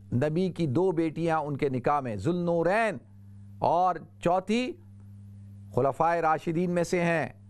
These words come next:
और पांचवी अशराए मुबशरा हैं, अशराए मुबशरा,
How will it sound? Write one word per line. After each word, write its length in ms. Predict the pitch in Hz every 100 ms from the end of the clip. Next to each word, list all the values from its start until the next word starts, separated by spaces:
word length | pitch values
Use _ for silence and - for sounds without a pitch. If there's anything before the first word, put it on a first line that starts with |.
| - - -
और 180 | - 139 -
पांचवी 640 | 165 185 180 220 254 226 - - - - -
अशराए 500 | 180 220 208 214 220
मुबशरा 680 | 214 214 214 - 233 240 233
हैं, 300 | 233 226 214
अशराए 420 | 196 202 214 202
मुबशरा, 640 | 185 185 190 - 202 185